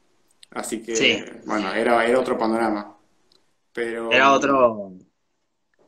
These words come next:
Speaker 1: curiosamente, después de que elegí venir, fue el episodio del Congreso, con la reforma de jubilación, y ahí sí
Speaker 2: Sí.
Speaker 1: como que, bueno, dije, bueno, ya, ya igual no,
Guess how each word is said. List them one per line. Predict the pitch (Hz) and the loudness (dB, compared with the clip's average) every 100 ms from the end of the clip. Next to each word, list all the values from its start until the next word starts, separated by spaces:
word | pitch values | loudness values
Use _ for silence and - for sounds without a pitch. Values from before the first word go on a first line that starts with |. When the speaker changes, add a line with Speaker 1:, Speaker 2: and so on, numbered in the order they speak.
| _ | _
Speaker 1:
curiosamente, | 160 185 185 185 208 190 | 8 8 6 2 0 -2
después | 160 190 | -2 -2
de | 185 | -2
que | 165 | -2
elegí | 147 143 165 | -4 -6 -4
venir, | 180 160 165 196 196 | -4 -2 -4 -4 -6
fue | 165 156 | -6 -4
el | 151 | -4
episodio | 135 127 147 147 143 | -6 -8 -6 -6 -4
del | 131 123 120 117 113 110 | -6 -6 -10 -16 -20 -18
Congreso, | 120 120 139 143 - 170 - _ _ _ | -16 -10 -8 -8 -10 -14 -16 _ _ _
con | 117 | -12
la | 113 | -10
reforma | 110 123 123 123 113 | -8 -6 -6 -6 -8
de | 107 113 - | -10 -14 -10
jubilación, | 117 110 113 110 127 - - _ _ _ _ - | -4 -4 -4 -6 -8 -8 -14 _ _ _ _ -4
y | 120 | 2
ahí | 117 | 2
sí | 120 117 | 2 2
Speaker 2:
Sí. | |
Speaker 1:
como | 107 | 2
que, | 107 | 2
bueno, | 110 110 | 0 -2
dije, | 107 107 | -2 -2
bueno, | 107 98 - | -2 -4 -6
ya, | 101 - | -12 -4
ya | 113 | 0
igual | 110 113 113 | 0 0 -2
no, | 110 107 - | -4 -8 -12